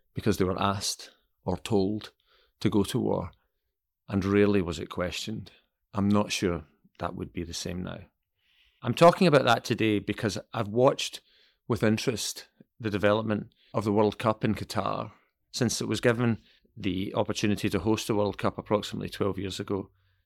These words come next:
and in the controversial lead up to the World Cup now, where people wanted to make statements related to conditions in Qatar, or attitudes, or laws, or rules. This is not a podcast about whether it's right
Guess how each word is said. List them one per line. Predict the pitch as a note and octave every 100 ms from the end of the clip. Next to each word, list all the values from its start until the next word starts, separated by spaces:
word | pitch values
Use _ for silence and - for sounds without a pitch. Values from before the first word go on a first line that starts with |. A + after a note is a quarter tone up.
| -
and | G#2
in | G2+
the | G2+
controversial | A#2+ A#2+ A#2 G#2+ G#2 - F#2+
lead | G#2+ A2
up | G#2+
to | -
the | F#2
World | F#2 F#2+ -
Cup | G#2+
now, | G#2 G2+ G2 F#2+ _ _
where | A2+
people | - A#2 G#2
wanted | G#2 -
to | -
make | G2 F#2+
statements | - G2 F#2+ G#2+ F2 -
related | F#2 F#2 - - - _ _ _ _
to | -
conditions | A2+ G2 G#2+ - A#2+ G#2
in | G#2
Qatar, | G#2 - A2 A2+ A2 - _ _ _ _ -
or | F#2
attitudes, | G#2+ - G2+ - G2+ F2+ -
or | F#2
laws, | F2 F2+ F#2 F#2 - -
or | F2
rules. | E2+ E2+ G2+ G2 - - _ _ _ _
This | D3 D#3
is | E3+
not | E3 C#3
a | -
podcast | A#2 - A#2+ G#2 -
about | G2+ F#2+ - _ _ _ _
whether | B2+ A#2 A2
it's | G#2+ G2+
right | G2+ A2 - -